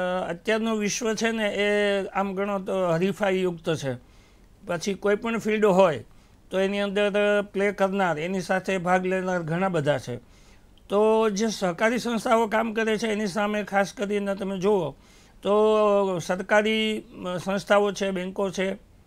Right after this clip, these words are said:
ખાનગી સંસ્થાઓ છે અને એ સિવાય અન્ય ના-, એન જી ઓ છે, ઘણા બધા લોકો છે આ ગામડાની અંદર ફાઇનાન્શિયલ ઇન્ક્લુઝનથી માંડીને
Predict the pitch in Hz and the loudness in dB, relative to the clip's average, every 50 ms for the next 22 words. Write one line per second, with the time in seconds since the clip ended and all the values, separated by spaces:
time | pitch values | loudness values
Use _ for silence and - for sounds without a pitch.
0 | - - - - - 160 180 190 190 208 190 180 214 208 196 160 - 208 196 196 | -20 -20 -14 -6 -4 -4 -2 -2 -2 -2 -2 -2 -2 -2 -2 0 2 2 2 2
1 | 196 185 156 190 190 190 190 - - _ _ - - _ _ _ - - - - | 2 0 0 -2 -2 -2 -2 -6 -14 _ _ -20 -20 _ _ _ -20 -14 -10 -6
2 | 185 190 175 190 202 185 - 214 202 202 208 208 208 208 208 208 208 208 208 208 | -4 -2 0 0 -2 -2 -2 -2 2 4 4 6 6 6 4 4 4 2 2 0
3 | 214 214 - - 180 185 202 208 208 208 208 202 202 - - 175 175 180 180 180 | -2 -4 -8 -6 -6 -4 -4 -2 -2 0 0 0 0 -2 -4 -6 -6 -6 -6 -6
4 | 175 185 202 208 180 196 208 202 196 196 196 - - 175 180 185 185 - - - | -4 -2 -2 0 0 2 2 2 2 2 0 -2 -2 -4 -4 -4 -6 -8 -18 -20
5 | - - - - - 175 190 220 247 254 - 247 220 214 240 240 233 226 220 214 | -20 -20 -20 -14 -6 -2 0 2 2 4 2 2 2 4 6 6 6 6 6 4
6 | 202 214 208 202 208 214 214 214 226 214 190 - 214 208 208 208 208 196 196 196 | 2 0 -2 -2 0 0 -2 0 -2 -4 -2 0 0 0 0 2 2 2 0 0
7 | 180 185 185 190 202 202 202 196 196 190 190 190 180 170 135 120 - _ _ - | 0 0 0 2 4 2 2 2 2 -2 -2 0 0 0 0 -2 -6 _ _ -20
8 | - - - - - - 165 175 190 196 208 208 208 - - 214 208 208 202 185 | -20 -20 -20 -16 -8 -4 -4 -2 -2 0 0 0 -2 -2 -2 -2 -2 -2 -2 -4
9 | 190 196 202 202 202 185 196 196 190 160 208 190 190 196 202 202 196 185 175 160 | -4 -4 -4 -4 -2 -2 -2 -2 -2 -2 -2 -2 0 0 0 2 2 2 2 0
10 | 147 127 | -4 -8